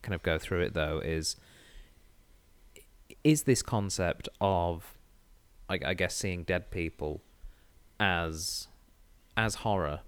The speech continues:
because the ghosts themselves don't,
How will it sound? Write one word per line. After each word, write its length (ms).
because 640
the 320
ghosts 520
themselves 580
don't, 340